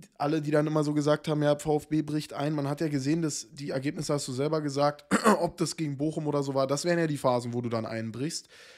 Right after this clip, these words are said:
Aber wo du dann eben siehst, wenn's eben nicht nur ein Hype ist, sondern, äh, sondern von einer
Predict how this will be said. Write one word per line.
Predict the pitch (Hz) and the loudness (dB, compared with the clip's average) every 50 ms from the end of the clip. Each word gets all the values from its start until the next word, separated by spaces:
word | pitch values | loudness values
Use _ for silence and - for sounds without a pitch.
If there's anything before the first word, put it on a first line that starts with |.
| - - _ _ | -20 -20 _ _
Aber | - - 127 127 127 | -2 2 2 2 2
wo | 135 | 2
du | 139 143 | 0 0
dann | 143 143 135 | 0 0 0
eben | 131 127 123 120 | -2 -2 -4 -6
siehst, | 117 127 170 208 208 - - - - | -6 -6 -8 -8 -8 -10 -14 -12 -8
wenn's | 143 127 139 139 - - | -6 -6 -6 -6 -6 -8
eben | - 143 131 123 120 120 | -6 -4 -4 -2 -2 -2
nicht | 147 247 - - | -4 -4 -4 -4
nur | 185 151 139 131 | -2 -2 0 -2
ein | 120 113 | -2 -4
Hype | 120 113 110 110 107 - | -4 -4 -4 -4 -6 -6
ist, | 120 156 185 208 - - - _ _ _ _ _ _ | -6 -6 -6 -4 -6 -8 -10 _ _ _ _ _ _
sondern, | - 127 131 131 131 139 135 135 139 151 - - _ _ _ _ _ _ _ _ - | -6 -2 0 0 2 2 0 0 -2 -4 -6 -12 _ _ _ _ _ _ _ _ -6
äh, | 131 127 123 123 123 120 120 120 120 123 107 | -2 0 2 2 2 2 2 0 -2 -4 -6
sondern | 143 131 131 127 131 131 127 127 123 123 | -10 -8 -6 -4 -4 -4 -4 -4 -6 -8
von | - - 123 | -8 -8 -6
einer | 117 117 113 | -6 -6 -8